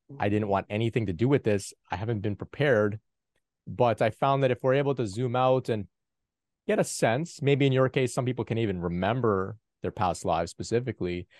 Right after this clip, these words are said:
I think we can find a bit of confidence knowing that, "Okay, I've been prepared. I've got some deep,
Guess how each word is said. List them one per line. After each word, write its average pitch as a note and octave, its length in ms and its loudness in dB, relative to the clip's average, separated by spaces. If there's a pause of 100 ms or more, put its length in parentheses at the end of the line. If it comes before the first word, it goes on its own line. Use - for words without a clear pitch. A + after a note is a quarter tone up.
(280)
I C#3 120 2
think D#3 220 2
we C#3+ 80 2
can A2+ 320 -2 (360)
find C3+ 200 2
a A2 40 2
bit A2+ 160 2
of G2+ 100 0
confidence B2 840 -2 (320)
knowing C3 500 4
that, A2 160 4
"Okay, G#2+ 220 0
I've F#2 180 0
been A2+ 160 -4
prepared. G2+ 460 0
I've F2+ 100 -2
got A2 240 2
some G2+ 320 -2
deep, A#2 320 -4